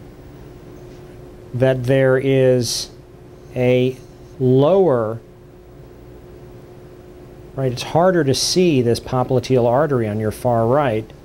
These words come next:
than it is on your far left. And in this image down here, where we are quantifying flow, notice how unlike the cerebral aqueduct,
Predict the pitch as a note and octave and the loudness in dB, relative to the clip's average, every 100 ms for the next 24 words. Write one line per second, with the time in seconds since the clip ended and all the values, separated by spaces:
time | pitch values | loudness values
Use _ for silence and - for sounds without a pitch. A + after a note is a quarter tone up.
0 | - - - - - - B2 A#2 A#2+ A#2 | -20 -20 -20 -20 -20 -6 -4 0 2 2
1 | A#2 A2+ - A#2+ A2 A2+ B2+ F2 - - | 0 0 0 0 2 2 0 -2 -12 -20
2 | - - - - - - - - - - | -20 -20 -20 -20 -20 -20 -20 -20 -20 -20
3 | - - - B2+ C3 C3 C3 C#3+ C3+ C3+ | -20 -20 -6 -2 0 0 -2 -2 0 2
4 | G#3 - F#3+ G3 F3 C3+ C3 C#3 C3 A#2+ | 2 0 0 2 2 0 -2 -2 -2 -2
5 | G#3 G#3+ A#2 A2 A2+ B2+ B2+ B2 B2+ C3 | -2 0 0 -2 2 2 2 2 0 0
6 | B2 A#2+ A2+ - - - - - - D3 | 2 2 0 -4 -20 -20 -20 -20 -4 0
7 | C#3+ D#3 D3+ - B2+ B2 B2 - D3+ G3+ | 2 2 0 -2 -2 0 -2 -2 0 2
8 | D3+ A#2 A#2+ C#3+ G3 F#3+ D3 C3 C3+ E3 | 2 0 0 0 0 0 0 0 0 0
9 | F#3+ D#3+ D3 C#3 C3+ - - - - - | 2 2 2 0 -4 -12 -20 -20 -20 -10
10 | B2+ - C#3 C3 A#2+ B2 D#3+ D#3 B2+ G2 | -10 -4 -2 0 0 0 -2 -2 -4 -4
11 | E2 - - | -10 -18 -20